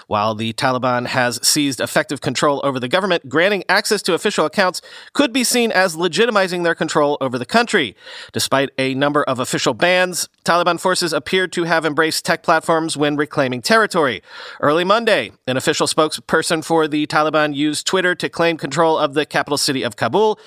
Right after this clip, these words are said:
saying the situation there was, quote, "under control." The Free Beacon reported that Taliban officials were circulating WhatsApp numbers that could be used by former regime members to coordinate surrender,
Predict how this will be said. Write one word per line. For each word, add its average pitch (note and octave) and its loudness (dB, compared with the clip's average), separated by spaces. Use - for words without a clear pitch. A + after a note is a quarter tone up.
saying E3+ 2
the E3+ 0
situation E3+ 0
there D#3+ 4
was, D3+ -2
quote, - 0
"under C3+ 0
control." D3 0
The F3 0
Free B3+ 0
Beacon E3 0
reported E3+ 0
that D#3 0
Taliban F3 2
officials E3 -2
were D3+ 0
circulating D#3+ 0
WhatsApp E3 2
numbers D3+ 0
that C#3 0
could E3 -2
be F3 -2
used D#3 0
by C#3+ 2
former D3+ 0
regime C#3+ -2
members D#3+ 0
to F3 0
coordinate C3+ -2
surrender, E3 2